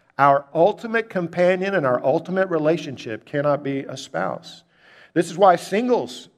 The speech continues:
those who are not married, need to know this as well. Sometimes they think, "Oh, if I can just get married, then I'll be completed, or then I'll, it'll solve my loneliness problem." No, we have to solve that problem. Realize the resolution,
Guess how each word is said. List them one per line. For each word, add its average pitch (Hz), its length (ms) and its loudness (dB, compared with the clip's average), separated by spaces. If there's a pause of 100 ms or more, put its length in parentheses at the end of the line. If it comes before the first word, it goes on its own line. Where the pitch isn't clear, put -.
those 180 240 4
who 202 80 0
are 214 120 6
not 220 200 6
married, 220 300 2
need 170 320 -2
to 220 260 -8
know 180 340 4
this 208 260 -2
as 175 140 -8
well. 220 260 4
Sometimes 202 460 2
they 180 100 2
think, 175 260 -2 (260)
"Oh, 226 200 8
if 190 120 0
I 170 80 6
can 151 220 -4
just 214 480 4
get 220 380 2
married, 170 640 6
then 160 120 2
I'll 196 160 8
be 185 180 0
completed, 196 640 0
or 151 120 4
then 196 160 6
I'll, 202 220 6 (260)
it'll 180 200 4
solve 214 340 6
my 202 140 8
loneliness 202 600 2
problem." 135 580 4
No, 143 80 -10
we 165 180 -16
have 170 160 -16
to 156 60 -18
solve 170 520 2
that 156 300 4
problem. 156 560 2 (400)
Realize 170 540 6
the 143 100 -2
resolution, 170 760 2